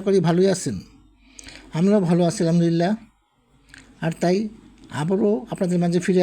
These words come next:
এলাম নতুন একটি রেসিপি নিয়ে, এবং সেটি হচ্ছে হান্ড্রেড পার্সেন্ট অর্গানিক এবং পিওর কাঁচা আমের জুস। এখন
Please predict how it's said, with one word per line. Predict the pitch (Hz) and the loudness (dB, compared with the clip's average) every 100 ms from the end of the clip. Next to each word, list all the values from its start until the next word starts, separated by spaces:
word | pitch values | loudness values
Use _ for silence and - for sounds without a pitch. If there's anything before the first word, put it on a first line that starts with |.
| 165 | 2
এলাম | 160 175 _ _ _ _ _ | 0 -4 _ _ _ _ _
নতুন | 151 165 180 | -2 2 2
একটি | 175 185 | 0 0
রেসিপি | 165 156 160 170 | -2 -2 -2 0
নিয়ে, | 165 147 208 - _ _ _ _ | 0 -2 -6 -12 _ _ _ _
এবং | 151 151 156 | -4 -2 0
সেটি | 180 180 | 0 0
হচ্ছে | 196 196 180 190 - _ _ _ _ _ _ _ _ - - - - - - - | -2 -2 -4 -4 -8 _ _ _ _ _ _ _ _ -20 -20 -20 -16 -16 -14 -8
হান্ড্রেড | 143 165 202 | 0 2 2
পার্সেন্ট | 208 202 226 | 0 -2 -2
অর্গানিক | 165 170 196 196 220 - - _ - - - - - - | -2 0 2 2 0 -6 -20 _ -20 -20 -20 -20 -20 -8
এবং | 160 180 175 | 0 0 2
পিওর | 202 233 170 - - - | 4 4 4 -2 -20 -6
কাঁচা | 170 208 | -2 0
আমের | 196 208 285 - - _ - 127 | 0 0 -2 -10 -20 _ -8 -2
জুস। | 151 - - - - - - - - - - - - - - - | -2 -2 -14 -20 -20 -20 -20 -20 -20 -20 -20 -20 -20 -20 -20 -8
এখন | 180 175 214 | -6 -2 -2